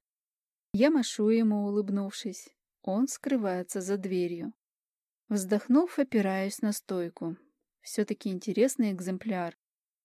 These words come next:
Даже любопытно, что за этот месяц у меня в жизни появилось два человека, которые заставляют о себе вспоминать. Дима и Зоя.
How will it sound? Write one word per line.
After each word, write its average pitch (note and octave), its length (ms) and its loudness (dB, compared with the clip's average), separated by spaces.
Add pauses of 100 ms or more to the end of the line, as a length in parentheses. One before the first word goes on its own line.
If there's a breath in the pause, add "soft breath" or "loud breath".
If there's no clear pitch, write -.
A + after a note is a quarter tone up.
(220)
Даже F#3 320 0
любопытно, G#3 800 0 (320)
что - 240 -2
за G3+ 160 2
этот A#3 360 0
месяц F#3+ 600 -2 (200)
у G3 60 -2
меня F#3+ 380 0
в E3+ 60 -6
жизни A#3+ 420 2
появилось F#3 640 0
два F#3+ 280 -2
человека, G3 760 -2 (680)
которые A#3+ 460 4
заставляют F3 760 -4
о G#3+ 80 -2
себе E3+ 320 -6
вспоминать. G3+ 800 -2 (500)
Дима F3+ 540 0 (320)
и G3 120 -4
Зоя. G3 460 -2